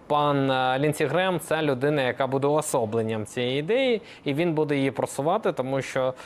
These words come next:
це його політичний актив також.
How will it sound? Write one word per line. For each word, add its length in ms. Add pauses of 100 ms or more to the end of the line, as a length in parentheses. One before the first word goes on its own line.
(140)
це 340
його 480
політичний 640
актив 300
також. 480